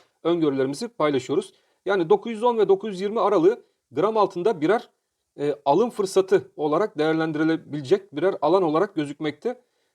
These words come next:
E, dokuz yüz on üzerinde gram altın kaldığı sürece. Şimdi kanal aralıkları olarak baktığımız zaman yukarıda tekrardan bizler için bir,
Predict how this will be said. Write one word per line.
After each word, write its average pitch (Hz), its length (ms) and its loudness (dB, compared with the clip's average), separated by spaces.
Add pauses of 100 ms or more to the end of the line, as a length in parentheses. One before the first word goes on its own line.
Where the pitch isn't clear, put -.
(120)
E, 143 280 0
dokuz 170 300 2
yüz 160 160 -6
on 185 240 4
üzerinde 160 380 -2
gram 170 260 0
altın 143 380 -2 (120)
kaldığı 160 440 2
sürece. 127 440 -2 (300)
Şimdi 190 220 -10
kanal 202 260 4
aralıkları 220 460 0
olarak 214 320 2
baktığımız 208 360 -4
zaman 202 340 -2
yukarıda 175 400 0
tekrardan 185 500 0 (920)
bizler 151 280 2
için 170 240 -4
bir, 185 200 -2